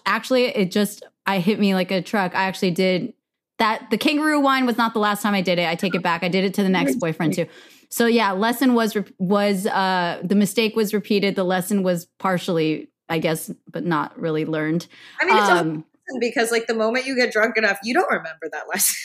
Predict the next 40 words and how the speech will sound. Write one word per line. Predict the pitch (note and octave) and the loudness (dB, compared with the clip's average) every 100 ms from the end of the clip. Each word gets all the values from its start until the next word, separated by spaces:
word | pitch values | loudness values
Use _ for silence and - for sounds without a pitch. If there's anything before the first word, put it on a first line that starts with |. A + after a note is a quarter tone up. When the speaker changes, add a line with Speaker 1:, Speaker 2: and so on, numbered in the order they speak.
| C#5+ C#5 | 2 4
Speaker 2:
<laughs> | G#4+ | 4
You | A3+ | 6
know? | F#4+ B4 C#5+ | 6 6 4
Speaker 1:
Yeah, | G3+ F3 F3+ _ | 4 -2 -10 _
yeah. | G3+ C4 F#4 B3 - - | 4 4 2 -2 -6 0
Or | D#4+ E4 C4+ | 2 4 4
all | C#4+ D#4+ | 2 0
the | C#4+ | -2
feelings | - C4 E4+ G4+ - | 2 4 4 2 2
that | A3 F#3 | 0 2
you | G#3 | 2
have | G3 E3+ D#3+ F3 A#3 - _ - | 2 2 2 0 -4 -8 _ 0
take | - C4+ C#4+ | 2 2 2
over. | F#4+ G#4+ G3+ D#3 | 2 2 0 0
It's | - A#3 A#3 | 0 0 2
like, | B3 A3 | 0 2
even | A#3+ B3+ B3 | 2 4 2
if | B3 | 2
you | C4+ | 2
lear-, | B3+ C#4 A#3 | 4 2 4
know | A#3+ E4+ | 2 2
the | C#4 | 0
lesson, | F3+ B3 - D#3 D#3 F#3+ - - | 0 -2 -2 -4 -2 -2 -6 -4
I | F#3+ | -4
don't | - C4 | -4 0
give | |
Speaker 2:
Yeah. | C4 F3 | 0 0
Speaker 1:
a | |
shit. | - - C3+ C#3 | -4 -6 -4 0
<laughs> | A#3+ - | 2 2
Like, | C4+ A#3+ - - - - | 2 0 -4 -12 -4 4
Speaker 2:
I | |
don't | F#4 D#5 | 4 6
give | G#4 | 4
a | - | 4
shit | A#3+ | 4
about | A3 A3 | 4 4
that | G3 | 4
lesson. | F#3 G#3 F#4 A4 | 4 2 4 4
This | C5+ | 4